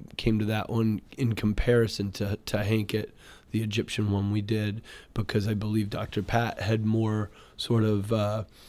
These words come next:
physical evidence in the case of the Jiahu,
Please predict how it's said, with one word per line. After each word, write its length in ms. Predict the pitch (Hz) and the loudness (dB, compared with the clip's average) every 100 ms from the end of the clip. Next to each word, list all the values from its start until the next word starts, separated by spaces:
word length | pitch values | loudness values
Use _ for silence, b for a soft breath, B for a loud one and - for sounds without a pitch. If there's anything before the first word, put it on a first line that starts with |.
| B | B
physical 500 | - 143 120 - 113 | 8 8 10 4 2
evidence 640 | 113 107 107 104 - - - | 2 0 0 -2 -4 -6 0
in 140 | 107 | 0
the 120 | 104 | 0
case 340 | 98 113 101 101 | 0 0 0 -2
of 120 | 98 | -2
the 80 | 104 | -2
Jiahu, 800 | 113 110 120 123 104 104 104 | 0 2 4 4 6 4 2